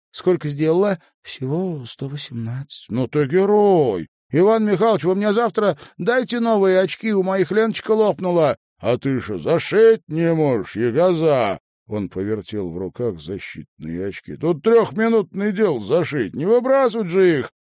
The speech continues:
«А нитка с иголкой?» «Принеси завтра и зашей». «Ладно, уговорили», засмеялась она,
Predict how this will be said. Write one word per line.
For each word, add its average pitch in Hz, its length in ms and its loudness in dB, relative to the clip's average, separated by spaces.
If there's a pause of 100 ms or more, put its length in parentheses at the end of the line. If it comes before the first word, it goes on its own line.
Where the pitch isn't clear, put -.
«А 262 200 0
нитка 240 420 0
с - 120 -2
иголкой?» 240 680 0
«Принеси 151 840 -2
завтра 131 520 0
и - 20 -4
зашей». 147 840 2 (260)
«Ладно, 147 640 -2
уговорили», 127 1040 -4 (220)
засмеялась 101 880 -6
она, 117 320 -8